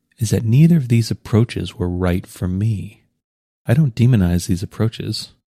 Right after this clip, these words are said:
in anyone else, because that's not the point. The point, especially when it comes to this idea of enough, is discovering and acknowledging what's enough for me.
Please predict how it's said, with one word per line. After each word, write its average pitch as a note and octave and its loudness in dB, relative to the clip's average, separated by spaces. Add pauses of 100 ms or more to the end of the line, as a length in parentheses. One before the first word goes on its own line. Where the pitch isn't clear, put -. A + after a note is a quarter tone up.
(720)
in G2 0
anyone G2 4
else, - -6 (380)
because - -4
that's - -4
not G2 -2
the - -6
point. - -10 (600)
The A2 -4
point, - 2 (340)
especially - -4
when A#2 0
it G2+ -6
comes G#2+ -2
to G#2 -4
this F#2 -8
idea F2+ 2
of F2 -2
enough, F#2 -2 (480)
is G2 -6
discovering F2+ -6
and F#2+ -4
acknowledging F#2 -4 (500)
what's - 0
enough A2 4
for - -2
me. B2 2